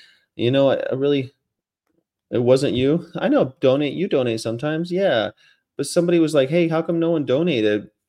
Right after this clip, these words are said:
And I was like, "I don't know, man. Maybe people just don't like me as much as they like Richard. I don't know." In the, in the meantime, thank you so much, everybody. Illegitimy, non-camarada. If you aren't part of the Patreon, please become one.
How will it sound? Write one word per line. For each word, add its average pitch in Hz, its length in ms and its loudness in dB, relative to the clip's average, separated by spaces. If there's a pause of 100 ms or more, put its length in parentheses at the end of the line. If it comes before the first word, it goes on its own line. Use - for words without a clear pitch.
(1080)
And 151 100 -4
I 160 40 -4
was 165 120 -4
like, 170 220 -2
"I 240 80 -10
don't 320 180 -2
know, 302 220 -2
man. 135 320 -2
Maybe 175 260 -2
people 196 300 -6
just 196 180 -4
don't 190 160 -2
like 208 220 -2
me 156 100 -2
as 139 140 -4
much 147 200 -4
as 175 140 -6
they 170 120 -4
like 180 300 0
Richard. 151 520 -4
I 170 100 -4
don't 226 220 -4
know." 127 300 -4 (340)
In 131 100 -2
the, 120 160 2
in 127 220 -2
the 123 180 -6
meantime, 139 600 -2
thank 156 180 2
you 151 60 0
so 160 260 -4
much, 131 240 -2
everybody. 110 480 -4 (320)
Illegitimy, 123 640 0 (240)
non-camarada. 107 1160 -2 (360)
If 123 200 -6
you 127 180 0
aren't 135 280 -4
part 131 200 2
of 113 140 -4
the 110 100 -2
Patreon, 123 600 -2
please 151 340 -2 (220)
become 120 240 -8
one. 113 240 -4